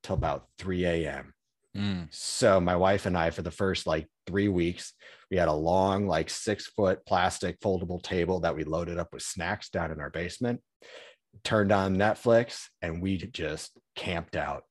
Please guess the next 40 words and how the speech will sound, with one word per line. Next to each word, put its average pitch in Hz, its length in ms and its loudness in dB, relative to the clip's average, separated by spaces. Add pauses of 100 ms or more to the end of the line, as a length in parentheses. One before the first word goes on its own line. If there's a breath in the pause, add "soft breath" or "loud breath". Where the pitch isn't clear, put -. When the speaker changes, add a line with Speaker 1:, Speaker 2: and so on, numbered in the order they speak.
(260)
Speaker 2:
<laughs> 113 720 0 (120)
Speaker 1:
And 110 200 4
we 123 100 6
got 104 280 4 (260)
to 131 100 -2
this 120 180 2
point 104 460 0 (320)
so - 440 0
many 131 260 4
times 101 380 0
where 87 520 0 (680 soft breath)
we 123 140 4
were 113 120 4
so 143 320 6
sleep 117 340 2
deprived 87 460 0
that 90 140 2
we 92 220 -2
became 87 440 -4
delusional. 80 720 -8
Like, 90 180 -2
there 117 140 6
was 120 140 6
a 110 60 4
certain 139 400 2
time 110 320 0
of 98 80 2
night 87 420 0
where 87 360 2
all 95 180 4
of 101 80 0
a - 20 -10
sudden, 87 440 0 (560 loud breath)
Megan, 85 400 4
my 90 140 2
wife, 85 320 4 (920)
would 110 160 -2
stop - 280 2
making 80 320 -6
sense. - 440 -14